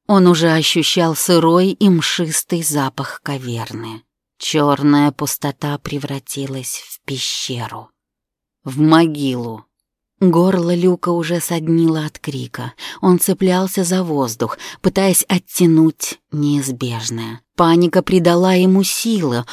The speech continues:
Он брыкался и кричал, вцепившись в раму, стараясь противостоять ее ровной и могучей тяге. Часть его уже падала, падала, падала куда-то и летела. Он завопил из последних сил, надрывая гортань,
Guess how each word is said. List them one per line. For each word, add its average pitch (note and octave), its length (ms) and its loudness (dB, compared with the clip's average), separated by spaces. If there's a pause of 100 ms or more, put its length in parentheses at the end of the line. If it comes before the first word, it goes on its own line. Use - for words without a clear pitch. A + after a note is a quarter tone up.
(140)
Он F3+ 180 6
брыкался F#3+ 680 0
и F#3 80 4
кричал, G3+ 520 2
вцепившись G3+ 800 0
в F3 80 -2
раму, G#3 380 2
стараясь A3 580 2
противостоять G3+ 920 2
ее G3+ 280 4
ровной G#3 640 2 (120)
и F#3+ 80 -2
могучей E3 720 -2
тяге. A#2+ 600 -4 (260)
Часть G3+ 400 0
его F#3 300 2
уже F3+ 240 4
падала, G3+ 760 4 (100)
падала, G3+ 640 4 (380)
падала F3+ 640 4
куда-то D#3 840 0 (120)
и D3+ 100 0
летела. B2 840 -4 (260)
Он F#3+ 160 4
завопил A3 520 4
из G#3 120 2
последних A3+ 720 2
сил, G#3+ 400 2
надрывая D3 600 4
гортань, D#3 600 0